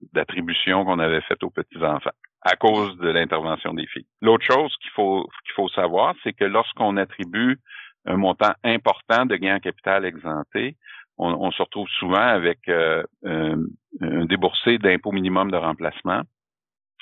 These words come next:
Et donc, euh, cet impôt minimum-là, euh, se calcule, en fait, se calcule tout le temps, mais il est généré par, euh, certains genres de transactions dont la réalisation d'un gain en capital exempté.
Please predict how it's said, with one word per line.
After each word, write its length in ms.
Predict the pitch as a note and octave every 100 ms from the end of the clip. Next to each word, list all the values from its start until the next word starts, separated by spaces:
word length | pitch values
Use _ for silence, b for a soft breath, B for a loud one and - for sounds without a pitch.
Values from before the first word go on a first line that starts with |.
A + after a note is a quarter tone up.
| - -
Et 140 | F#2
donc, 340 | F#2 A2 A2+ G2+
euh, 220 | E2+ D2+ B B B B
cet 160 | - G2+
impôt 200 | G2 B2+
minimum-là, 920 | B2 A2+ G2+ F2+ F#2+ G#2 A#2 B2+ B2+ -
euh, 460 | F2+ E2+ E2 E2 - - - - - -
se 80 | G#2 -
calcule, 760 | - G#2+ F#2 - - A2+ A2+ A2+
en 60 | -
fait, 160 | G#2 -
se 80 |
calcule 340 | - E2+ G#2 F#2+
tout 100 | F#2
le 80 | E2+
temps, 220 | B2 C3
mais 260 | A#2 F2 E2+ -
il 200 | G2+ F2 G#2
est 140 | G2
généré 800 | - B2 A2+ F#2+ F2 A#2 C3 C3 B B B _
par, 540 | - G#2 G#2+ A2+ A2+ F#2+
euh, 580 | F2 E2 E2 E2 D#2+ D#2+ - - -
certains 360 | C3 - B2 G#2
genres 220 | C3 C#3
de 80 | A2+
transactions 580 | G2 F#2 E2+ - C#3+ C#3+
dont 500 | G#2 C3+ D3+ E3 E3
la 140 | B2
réalisation 680 | A2+ A2+ G#2 G2 F#2+ - B2+
d'un 180 | B2+ F#2+
gain 180 | G2 F#2+
en 20 |
capital 380 | F#2+ - G#2 F#2+
exempté. 500 | E2+ E2+ D#2 -